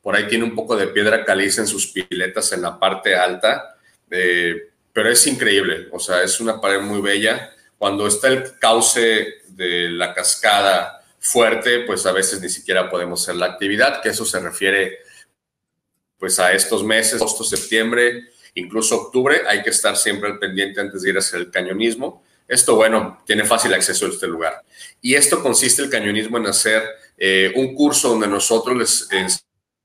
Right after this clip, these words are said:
enseñamos. Tenemos cursos prácticos teóricos de un día, de doce horas, full time, donde están todo el tiempo practicando y jugando con diferentes, ah, accesorios, todos comprados en línea,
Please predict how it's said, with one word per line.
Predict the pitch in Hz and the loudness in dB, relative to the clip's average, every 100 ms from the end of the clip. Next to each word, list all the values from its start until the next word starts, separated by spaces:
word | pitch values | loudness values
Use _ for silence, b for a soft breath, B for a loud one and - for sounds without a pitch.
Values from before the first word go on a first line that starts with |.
| _ _ _ - | _ _ _ -6
enseñamos. | 98 113 110 98 - | 0 2 0 -4 -2
Tenemos | 113 131 143 | -2 0 0
cursos | 135 139 - - | 0 -2 -2 -4
prácticos | - 127 127 - 117 - | 0 0 0 -4 -6 -4
teóricos | 113 110 110 107 143 175 - B B B _ | 2 4 2 -2 -6 -6 -8 B B B _
de | 92 | -2
un | 101 113 | 0 -2
día, | 113 113 127 151 92 | 0 2 2 0 -6
de | 87 | -6
doce | 95 101 - 107 | -2 0 2 2
horas, | 104 117 165 - - _ | 4 4 2 -2 -6 _
full | - - 107 107 | -10 -2 -2 0
time, | 110 113 139 - b b | 2 2 0 -6 b b
donde | 98 90 | -12 -4
están | - 117 113 | -2 -2 0
todo | 127 | 0
el | 117 | 0
tiempo | 123 123 | -2 -2
practicando | 113 - - - 107 117 | -4 -4 -8 -2 -2 -2
y | |
jugando | - 101 104 104 | -6 -8 -8 -8
con | 101 | -10
diferentes, | 92 87 85 85 98 - 90 | -10 -8 -10 -8 -4 -2 0
ah, | 85 80 78 B B - | 0 0 -2 B B -6
accesorios, | 90 - 95 - 113 113 98 - - B B _ | 0 2 2 4 6 6 4 0 -4 B B _
todos | 135 139 139 | 2 4 2
comprados | 101 92 90 95 - | -2 0 0 0 0
en | 101 | 2
línea, | 117 120 120 120 117 117 | 2 4 4 4 4 2